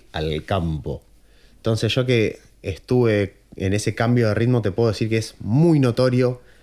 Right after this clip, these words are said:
lo, la diferencia, ¿no? De, de estar acá. Acá vivís literalmente a mil. Vivís a mil revoluciones por minuto. No parás, no parás, no parás. Y hay un momento que el cuerpo te pasa factura y te dice, "Basta, flaco".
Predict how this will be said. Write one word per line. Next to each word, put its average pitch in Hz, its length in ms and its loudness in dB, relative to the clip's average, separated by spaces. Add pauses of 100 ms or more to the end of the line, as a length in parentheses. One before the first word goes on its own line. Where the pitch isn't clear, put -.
(480)
lo, 90 800 0 (160)
la 101 180 -2
diferencia, 110 800 2
¿no? 113 120 2
De, 104 440 0
de 92 100 -6
estar 127 420 -4 (160)
acá. 117 340 -4 (120)
Acá 120 200 -2
vivís 170 400 2
literalmente 139 500 2
a 104 80 0
mil. 117 340 2 (560)
Vivís 135 280 0
a 151 60 2
mil 165 180 4
revoluciones 147 460 2
por 123 120 2
minuto. 117 320 2
No 147 160 2
parás, 139 260 0
no 139 140 2
parás, 143 180 0
no 131 120 0
parás. 131 280 0 (720)
Y 95 100 -6
hay 127 100 2
un 135 60 2
momento 147 240 2
que 120 80 2
el 98 120 0
cuerpo 143 240 2
te 104 100 0
pasa 123 240 -2
factura 117 360 -2
y - 20 -2
te 107 40 -4
dice, 101 340 -2 (240)
"Basta, 107 380 -4
flaco". 98 500 -4